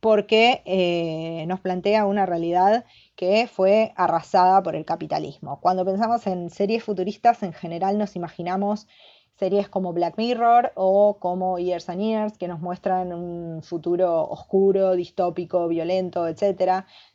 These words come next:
De hecho, cuando hablo de Lakeview y de este más allá virtual, probablemente ustedes estén pensando en el capítulo de Black Mirror San Junípero,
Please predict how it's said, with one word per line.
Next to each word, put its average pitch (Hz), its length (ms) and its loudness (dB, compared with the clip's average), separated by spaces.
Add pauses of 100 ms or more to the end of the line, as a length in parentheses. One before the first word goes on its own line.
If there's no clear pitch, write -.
(200)
De 180 100 4
hecho, 202 300 2
cuando 165 300 0
hablo 185 240 4
de 175 100 4
Lakeview 190 460 2
y 165 80 4
de 156 140 -2
este 165 200 -8
más 170 240 -8
allá 170 220 -6
virtual, 190 680 2
probablemente 165 540 -2
ustedes 180 320 -2
estén 165 260 -8
pensando 175 500 -6
en 165 120 -10
el - 100 -14
capítulo 165 420 -6
de 156 80 -8
Black 160 200 -8
Mirror 170 360 -8
San 156 220 -12
Junípero, 208 720 0